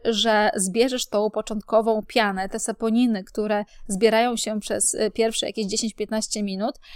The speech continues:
a później już na spokojnie zmniejszasz gaz i gotują się te strączki przez około godzinę do miękkości. Nie musisz przy tym stać,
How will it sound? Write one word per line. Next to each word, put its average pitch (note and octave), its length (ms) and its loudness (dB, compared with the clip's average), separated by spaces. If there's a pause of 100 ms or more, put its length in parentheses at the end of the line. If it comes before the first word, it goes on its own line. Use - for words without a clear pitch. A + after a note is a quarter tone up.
(160)
a C4+ 140 2
później B3 300 0
już A#3 160 -2
na A3+ 120 0
spokojnie A3+ 560 0
zmniejszasz G3+ 540 -4
gaz G#3+ 420 -2
i D4 180 -2 (100)
gotują A3+ 500 0
się G3+ 180 -8
te G3+ 100 -8
strączki - 440 -8
przez G#3 200 -10
około A3+ 360 -4
godzinę A3+ 500 -2 (280)
do B3+ 180 2
miękkości. A3+ 640 -2
Nie A3+ 220 2
musisz A#3+ 340 -2
przy G3+ 200 -4
tym G#3 180 -6
stać, G#3 320 -2